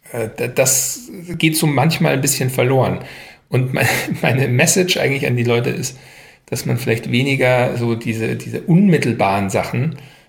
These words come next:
versucht zu verändern oder in diese zu investieren, sondern in die Sachen, die wirklich, die langfristig sind. Und dazu zählt jetzt, die Bettdecke ist ein Beispiel, aber es kann allein das Bett sein, die Matratze, äh, die Küche, äh,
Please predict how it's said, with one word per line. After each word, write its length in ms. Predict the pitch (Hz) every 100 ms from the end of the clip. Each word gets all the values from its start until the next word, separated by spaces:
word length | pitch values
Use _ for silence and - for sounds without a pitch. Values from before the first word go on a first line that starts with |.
| -
versucht 380 | 113 117 120
zu 80 | -
verändern 560 | - - 113 110 110 120
oder 160 | 120
in 80 | 113
diese 220 | 110 113 117
zu 140 | -
investieren, 580 | 110 101 - - 117 120
sondern 320 | 117 113 -
in 140 | 127
die 100 | 123 117
Sachen, 280 | 120 -
die 100 | 117
wirklich, 340 | 117 120 123 - - -
die 80 | 120
langfristig 680 | 104 117 131 127 - - -
sind. 220 | 104 104
Und 100 | 107
dazu 200 | 104 -
zählt 220 | - 117
jetzt, 220 | 107 - - - _
die 40 | -
Bettdecke 320 | 101 107 101
ist 100 | 104
ein 80 | 90
Beispiel, 440 | 90 107 - - - - - _
aber 180 | - 98
es 140 | 95
kann 400 | - 107 104 104 - - _ _ _ _ _ _
allein 300 | - 113 101
das 120 | 98
Bett 260 | - 127 -
sein, 180 | 104 90
die 80 | 98
Matratze, 680 | 98 - - 127 - 87 - - - - _ -
äh, 360 | 123 98 92 -
die 120 | -
Küche, 540 | - 131 - 98 92 - - _ _ _ _ - - -
äh, 100 | -